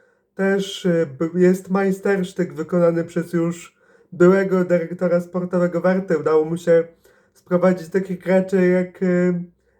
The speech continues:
Vieira z Rakowa Częstochowa. Udało mu się też sprowadzić Castaniedę z Szeryfa Tyraspol, który też przez te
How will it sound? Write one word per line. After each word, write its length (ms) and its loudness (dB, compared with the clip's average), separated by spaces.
Vieira 720 2
z 420 -4
Rakowa 480 0
Częstochowa. 960 -4
Udało 340 4
mu 140 0
się 120 -6
też 360 -4
sprowadzić 600 -6
Castaniedę 840 0
z 480 -4
Szeryfa 540 2
Tyraspol, 640 0
który 360 -4
też 360 -2
przez 380 -4
te 340 2